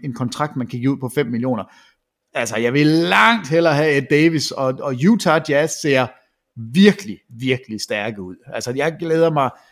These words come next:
altså, alle peger jo på dem som, som en af favoritterne i Western Conference, og, og på min top femten, som vi jo selvfølgelig gennemgår lidt senere, der har jeg altså også Utah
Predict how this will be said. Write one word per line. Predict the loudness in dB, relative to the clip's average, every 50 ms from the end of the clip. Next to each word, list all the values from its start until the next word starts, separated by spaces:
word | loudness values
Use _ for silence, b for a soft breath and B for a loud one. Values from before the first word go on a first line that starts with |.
| b
altså, | -12 -10 -8
alle | -2 2 4 6 6 6
peger | 4 4 2 2 2 2
jo | 2
på | 0 0 0
dem | 0 0 0 0
som, | 0 0 0 0 -2 -4 -6 b b b b b b b _
som | -4 -2 0
en | 2 2
af | 0
favoritterne | 0 -2 -2 0 2 4 6 6 4 4 2
i |
Western | 0 0 -2 -2 -2 -4 -6 -4
Conference, | -4 -4 -4 -4 -6 -8 -8 -6 -4
og, | -4 -4 -4 b b b b _ -6
og | -4 -2
på | 0
min | 0 -2 0
top | -2 -2 -2 2 4
femten, | 4 4 4 2 0 -2 0
som | 0 2 0 0
vi | 0
jo | -4
selvfølgelig | -6 -8 -2 4 6 6 6 6 6
gennemgår | 6 6 6 6 6 6 6
lidt | 4 4 2
senere, | 0 0 2 2 2 2 2 b b b b b b b _ -4
der | -2
har | 0 2 2 2
jeg | 2 0
altså | 0 2 2
også | 0 2 4 4 4
Utah | 4 4 2 0 -2 -2